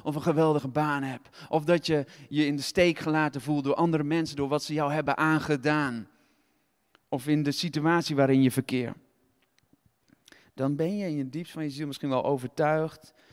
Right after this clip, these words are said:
dat je niet van waarde bent. En dan gaan we andere dingen, andere bronnen toelaten in ons leven, bronnen van ongeloof of wantrouwen of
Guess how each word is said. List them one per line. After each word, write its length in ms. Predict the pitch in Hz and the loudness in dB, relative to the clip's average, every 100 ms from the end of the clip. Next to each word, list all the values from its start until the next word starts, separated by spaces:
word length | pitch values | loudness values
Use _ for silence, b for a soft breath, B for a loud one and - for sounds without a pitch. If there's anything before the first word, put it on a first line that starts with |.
| b b b b b b _ | b b b b b b _
dat 300 | - 139 139 | -6 -4 -2
je 60 | 131 | -2
niet 320 | 131 160 190 | -2 -2 -4
van 220 | - 127 | -4 -4
waarde 400 | 117 127 135 131 | -2 -2 0 -2
bent. 480 | 123 120 120 - - _ _ _ _ _ _ _ _ _ _ _ _ - | -4 -6 -8 -12 -20 _ _ _ _ _ _ _ _ _ _ _ _ -8
En 100 | 135 | -4
dan 100 | 139 | -4
gaan 220 | 165 160 | -2 -2
we 60 | |
andere 380 | 120 165 175 135 | -2 -2 -2 -2
dingen, 300 | 120 147 143 | 0 0 -2
andere 360 | 123 156 139 120 | -4 -2 -2 -4
bronnen 580 | 120 151 170 131 123 131 b b b | -4 -2 -2 -6 -10 -16 b b b
toelaten 560 | 185 208 185 156 131 139 | -6 -4 -4 -6 -8 -6
in 100 | 131 | -4
ons 160 | 123 | 0
leven, 540 | 139 165 185 147 110 101 _ b b b _ | 6 6 6 2 -6 -10 _ b b b _
bronnen 280 | 127 139 151 | -8 -6 -4
van 200 | 127 123 | -6 -4
ongeloof 640 | - 160 151 151 147 151 | -2 -2 -2 -4 -4 -8
of 180 | 120 104 | -12 -6
wantrouwen 800 | 127 165 156 - 147 147 147 139 | 0 0 -2 -6 -8 -8 -6 -6
of 260 | 117 117 | -6 -10